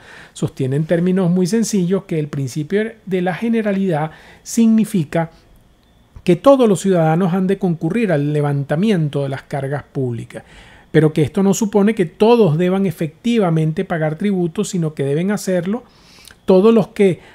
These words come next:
a la luz de los principios constitucionales y de las leyes que los desarrollan, tengan la necesaria capacidad contributiva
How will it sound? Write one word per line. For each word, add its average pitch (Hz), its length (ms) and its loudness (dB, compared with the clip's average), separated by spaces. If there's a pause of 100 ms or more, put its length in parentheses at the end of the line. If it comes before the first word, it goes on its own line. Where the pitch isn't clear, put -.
a 135 120 -8
la 117 120 -4
luz 196 260 2
de 262 80 0
los 226 140 0
principios 175 540 0
constitucionales 151 880 -4
y 131 100 -4
de 131 140 -4
las 123 180 -6
leyes 143 300 -2
que 220 120 -2
los 190 160 -2
desarrollan, 208 680 0 (400)
tengan 226 400 4
la 156 120 2
necesaria 156 520 -2
capacidad 170 540 -4
contributiva 165 720 -2